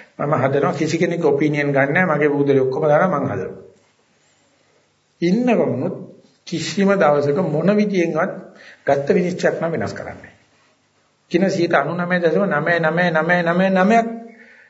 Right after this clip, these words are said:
පොදු ජනතාවට එහෙට ගියත් මම මගේ තනි ඡන්දයෙන් මම මේක කරනවා. ආයේ මොකක්වත්ම නැහැ.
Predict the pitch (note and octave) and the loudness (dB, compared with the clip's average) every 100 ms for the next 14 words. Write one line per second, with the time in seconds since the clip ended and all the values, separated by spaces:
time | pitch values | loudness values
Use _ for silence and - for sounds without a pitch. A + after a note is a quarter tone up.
0 | _ - - - F3 F#3 F#3 F3 F3 E3+ | _ -20 -14 -2 0 4 2 4 0 0
1 | D3 C#3+ G3+ F#3 A#3 - G3 E3+ F3+ F3+ | -2 -2 -2 -4 -4 -4 -4 -4 -2 -2
2 | F#3 F#3+ F3 F#3 F3 F#3+ G#3+ F#3 F3+ F3 | -2 0 0 2 2 2 0 0 -2 -2
3 | G3+ B2 G2 - - _ _ _ - - | -2 -2 -6 -12 -18 _ _ _ -20 -20
4 | - _ _ _ _ _ _ _ _ _ | -20 _ _ _ _ _ _ _ _ _
5 | _ _ _ - G#2 G#2 G#2 G2+ C3 C3+ | _ _ _ -12 -8 -6 -6 -6 -8 -8
6 | - - F#3+ F#3+ C#3+ A2+ D3+ | -8 -2 -2 -2 -4 -2 -2